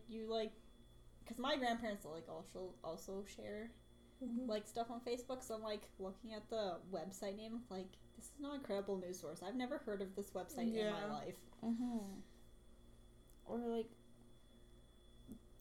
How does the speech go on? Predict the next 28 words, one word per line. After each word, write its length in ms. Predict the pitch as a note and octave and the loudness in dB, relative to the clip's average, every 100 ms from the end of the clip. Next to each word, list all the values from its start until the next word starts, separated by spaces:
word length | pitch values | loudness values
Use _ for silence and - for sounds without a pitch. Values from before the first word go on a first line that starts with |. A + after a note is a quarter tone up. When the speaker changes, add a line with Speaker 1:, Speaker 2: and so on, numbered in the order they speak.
| - | -2
Speaker 3:
okay, 160 | A#3+ A3+ | 4 4
people 340 | A3+ A3+ B3+ | 4 2 4
will 180 | C4+ D4 | 6 6
believe 420 | D4 D4+ G3 F#3 | 4 2 2 2
things 340 | - G#3+ A3 A3 | 0 0 0 0
if 200 | G3+ - | -2 0
it's 380 | G3 - - - - | -2 -2 -6 -6 -8
convenient 680 | - G3+ F#3 F3 E3+ E3 - | -4 -2 -2 -2 -2 -4 -6
for 140 | E3 | -8
them. 320 | E3 D#3 - - | -6 -6 -6 0
Speaker 2:
Oh, 120 | B3 | 6
yeah. 320 | A#3+ F#3 G3 G3 | 8 8 6 4
Speaker 3:
I 100 | G#3+ | 4
once, 640 | G#3+ G#3 A3+ A#3 - - - - - - - G3+ | 6 6 6 4 2 -2 -2 4 4 4 -8 -6
oh, 180 | G#3 - F3+ | -2 0 2
hi, 80 | |
Loki. 300 | F3+ G#2+ - - | 2 0 0 2
Speaker 2:
Loki's 540 | A#3+ A3+ G#3 G#3+ G#3+ | 6 6 6 6 4
walking 400 | G#3 G3 - G#3+ | 4 0 2 2
over 140 | G#3+ G#3+ | 4 4
the 80 | G#3+ | 4
microphone. 640 | G#3+ G#3+ - - F#3 F#3+ | 2 0 -4 -6 -4 2
Speaker 3:
<laughs> 300 | C4+ C#4+ F4 - - - - - - - - - | 4 6 4 0 -10 -6 -6 -6 -10 -10 -8 2
Um, 260 | A3+ G#3+ | 4 6
one 120 | G#3 A3+ | 4 2
time, 440 | C4 C4+ C4+ B3+ | 4 4 6 4
this 200 | A#3 A#3 | 2 0
girl 600 | - G3+ A#3 A3 G#3 - | 4 8 10 10 6 0